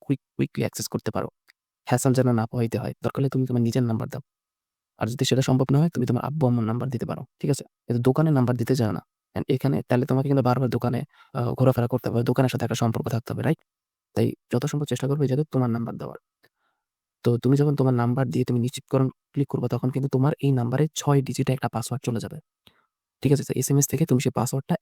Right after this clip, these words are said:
এখানে বসিয়ে দেওয়ার পরে তুমি simply এখানে আবার নিশ্চিতকরণের উপর ক্লিক করবা। তারপর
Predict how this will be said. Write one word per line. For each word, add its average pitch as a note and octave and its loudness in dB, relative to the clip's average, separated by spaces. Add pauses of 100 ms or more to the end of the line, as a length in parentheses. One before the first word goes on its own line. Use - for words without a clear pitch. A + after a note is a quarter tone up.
এখানে D3 2
বসিয়ে C3 2
দেওয়ার C3 2
পরে F3 0 (400)
তুমি A#2+ 0
simply B2+ 2
এখানে B2 0
আবার C3+ 2
নিশ্চিতকরণের A#2+ -2
উপর - -2
ক্লিক - -6
করবা। - -4 (1160)
তারপর C3+ 4